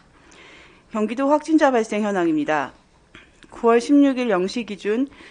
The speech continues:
경기도 확진자 수는 전일 오전 영 시 대비 스물여섯 명 증가한 총 삼천구백구십팔 명으로 도내 열다섯 개 시군에서 확진자가 발생하였습니다. 신규 확진자의 감염 경로를 보면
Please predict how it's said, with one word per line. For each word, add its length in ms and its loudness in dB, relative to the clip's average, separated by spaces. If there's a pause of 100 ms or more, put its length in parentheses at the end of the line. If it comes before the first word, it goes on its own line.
(120)
경기도 380 -4
확진자 440 -2
수는 460 -6 (300)
전일 340 -6
오전 340 -4
영 200 -2
시 160 -10
대비 400 -8
스물여섯 640 -2
명 260 -4
증가한 680 -6
총 260 -6
삼천구백구십팔 1300 -6
명으로 500 -4 (480)
도내 300 -4
열다섯 480 -4
개 80 -6
시군에서 580 -6
확진자가 520 -4
발생하였습니다. 1040 -6 (800)
신규 300 0
확진자의 540 2
감염 320 -4
경로를 400 -4
보면 440 -2